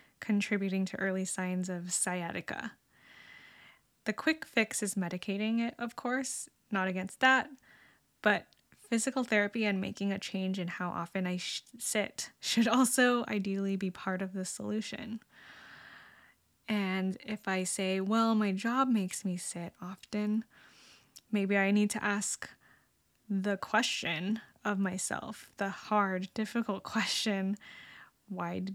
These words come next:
do I have this job? Can I find another job that doesn't make me sit as much?"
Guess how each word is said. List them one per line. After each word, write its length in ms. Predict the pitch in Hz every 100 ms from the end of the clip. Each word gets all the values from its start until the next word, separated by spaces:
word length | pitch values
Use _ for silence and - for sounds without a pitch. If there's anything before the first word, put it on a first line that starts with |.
| - -
do 200 | 190 190
I 120 | 185
have 380 | 175 180 185 190
this 240 | 185 -
job? 540 | - 220 226 - 202 - _ _ _ _ _ _ _ _ _ _ _ _ _ -
Can 160 | 190
I 80 | 180
find 240 | 170 175
another 380 | 170 170 175 190
job 320 | 190 226 233
that 140 | 226 -
doesn't 340 | 185 185 190
make 180 | 214 220
me 120 | 247
sit 220 | 247 262
as 200 | 262 254
much?" 500 | 269 277 285 - -